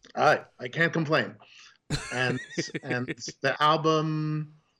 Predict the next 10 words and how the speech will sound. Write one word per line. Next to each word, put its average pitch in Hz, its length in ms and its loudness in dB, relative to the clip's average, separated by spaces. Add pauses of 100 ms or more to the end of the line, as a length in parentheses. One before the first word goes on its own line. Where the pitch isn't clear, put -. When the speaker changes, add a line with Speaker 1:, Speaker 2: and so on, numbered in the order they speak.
(500)
Speaker 1:
uh, 135 360 -2
some 165 260 4
reviews 180 380 6
are 196 80 2
coming 196 240 -2
out. 208 280 -2
Hopefully 170 340 -2
they 160 120 4
like 151 280 2
it, 240 180 2